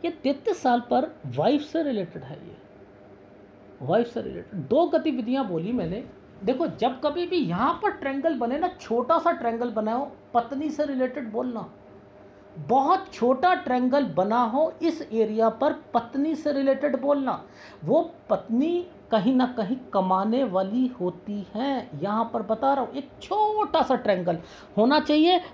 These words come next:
वो पत्नी से related है। कभी कभी ये triangle याद रखना, अगर ये थोड़ा सा बड़ा हो जाएगा ना, तो वो पत्नी जो होंगी वो,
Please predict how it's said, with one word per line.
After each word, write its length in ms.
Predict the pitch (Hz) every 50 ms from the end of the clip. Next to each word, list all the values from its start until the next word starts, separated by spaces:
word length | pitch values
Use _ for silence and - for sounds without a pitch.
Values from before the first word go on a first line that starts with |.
| -
वो 60 | 202 233
पत्नी 400 | 233 - 196 - - - 202 185
से 140 | - 202
related 400 | 175 170 170 165 160 - 180 165
है। 120 | 175 165 - -
कभी 180 | 240 233 320
कभी 260 | 311 302 285 285 349
ये 220 | 339 262 202 254 285
triangle 560 | 294 - 233 233 233 247 285 320 370 392 359 - - - - - - - - -
याद 360 | 143 135 185 226 269 311 302
रखना, 320 | 294 294 285 - 294 320 330
अगर 400 | 320 - - 208 226 226 294 302
ये 120 | 311 330
थोड़ा 380 | - - - 240 294 349 370 339
सा 140 | 339 339 320
बड़ा 320 | 208 143 156 185 214 269
हो 220 | 294 269 262 294
जाएगा 380 | 262 294 294 302 302 302 302 311
ना, 300 | 330 370 381 - - - - - - - - - - - - -
तो 260 | - 233 240 - - - - - - - - 139
वो 260 | 135 202 254 285 285
पत्नी 440 | 285 - 196 190 - 220 233 254 247
जो 160 | 240 254 233
होंगी 560 | 190 214 220 220 214 247 285 311 330 339 - -
वो, 220 | 151 202 226 226